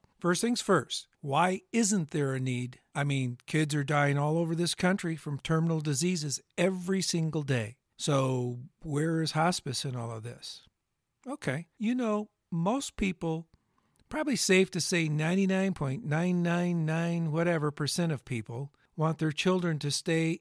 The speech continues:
in curative care. Why is that? Think about it. Nobody wants to stop trying to cure their children. If there is any chance at all,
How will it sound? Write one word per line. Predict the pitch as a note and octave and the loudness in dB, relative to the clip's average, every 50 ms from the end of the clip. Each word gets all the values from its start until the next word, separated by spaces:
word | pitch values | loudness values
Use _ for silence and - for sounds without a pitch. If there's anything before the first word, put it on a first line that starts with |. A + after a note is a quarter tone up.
| - _ | -6 _
in | E3 E3 E3 D#3+ E3 D#3+ D#3+ | -2 -2 0 0 -2 -4 -4
curative | - - - G#3 G#3 G#3 F3 D#3+ - - | -4 0 2 2 2 2 2 0 -4 -4
care. | - - F#3+ F#3 E3+ B2 G2+ G#2 - _ _ _ _ _ _ _ _ _ _ _ | -2 0 2 2 2 0 -2 -6 -12 _ _ _ _ _ _ _ _ _ _ _
Why | - B2+ B2 D3 F3+ F3+ | -14 -8 -6 -4 -2 0
is | F3+ F#3 F#3+ F#3 E3+ C#3+ - | 2 2 2 2 2 0 -2
that? | A#2+ A2 A2 - _ _ _ _ _ _ _ | -4 -8 -10 -12 _ _ _ _ _ _ _
Think | - - C4 C#4 B3 G#3+ | -8 -4 -4 0 0 0
about | D#3+ C3+ A#2 A2 - | 0 0 -2 -2 -4
it. | - - _ _ _ _ _ - | -10 -18 _ _ _ _ _ 0
Nobody | D3+ F3 G3+ A3+ A#3 A#3 A3+ | 2 4 4 4 4 2 2
wants | G3+ G3 G3 G3 F#3+ - | 2 2 2 2 0 -2
to | - D#3+ | -4 -6
stop | - - - F3+ E3 D#3+ D#3+ - | -6 -2 -2 0 -2 -2 -4 -6
trying | - - - F3+ E3+ E3+ E3 D3+ C#3 C3+ C3 | -12 -8 -2 0 0 0 0 0 -2 -2 -4
to | - - | -6 -8
cure | _ - - E3 D#3 D3 | _ -6 -2 -2 -2 0
their | C#3 C3+ B2+ | -2 -4 -6
children. | B2+ - - - F3 E3 D#3 B2 G#2+ G#2+ G#2+ A2 A2 - - | -4 -6 -2 0 2 2 2 0 -4 -10 -12 -14 -16 -2 2
If | F3 F3 E3+ - - | 2 2 2 0 -2
there | - D#3 D#3 D3+ | -2 0 0 2
is | C#3 C3 C3 C3 - - _ _ _ - | 0 0 -2 -4 -8 -10 _ _ _ 0
any | E3+ F#3 G3 G#3+ A3+ A3+ | 2 4 4 4 2 2
chance | G3 - - G3+ G3 F#3+ F#3+ F#3+ F#3 - | 0 -2 -2 0 0 0 -2 -2 -4 -4
at | G3 F#3 E3+ | -4 -2 0
all, | F3+ F3 D#3 B2+ B2 A#2+ A#2 B2 B2+ | 0 0 0 0 -2 -4 -8 -10 -12